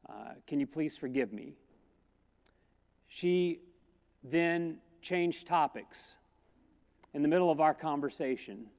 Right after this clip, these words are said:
and started talking about something else. Two minutes later, I then returned and said, "I wanna come back to what I was talking about with you earlier. I'm sorry about what I said this morning."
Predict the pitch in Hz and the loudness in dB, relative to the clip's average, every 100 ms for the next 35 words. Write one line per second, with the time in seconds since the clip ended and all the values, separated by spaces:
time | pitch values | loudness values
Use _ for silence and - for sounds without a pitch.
0 | _ _ _ _ _ _ - - 165 160 | _ _ _ _ _ _ -14 -2 0 0
1 | - 165 - 156 147 147 - 156 147 147 | 2 2 2 0 2 0 -2 -4 0 2
2 | 139 107 - - - _ _ _ 196 196 | 2 0 -6 -12 -12 _ _ _ 4 6
3 | 185 151 170 185 190 175 156 165 160 151 | 6 4 6 8 8 8 8 6 2 0
4 | - 185 175 147 120 123 - 160 139 131 | 0 2 2 2 0 -2 -2 2 2 0
5 | - - _ _ _ _ _ - 175 196 | -6 -20 _ _ _ _ _ 0 2 2
6 | 180 208 196 202 - 190 190 185 - 185 | 2 4 8 6 4 -2 2 0 2 4
7 | 196 185 165 147 143 143 151 170 147 139 | 4 4 2 2 2 0 2 2 2 0
8 | 131 - 175 175 156 143 139 143 147 143 | -2 2 4 4 2 2 2 2 0 -2
9 | - 147 135 139 - 143 135 110 - | -2 -2 -2 -6 -2 -2 -2 -4 -10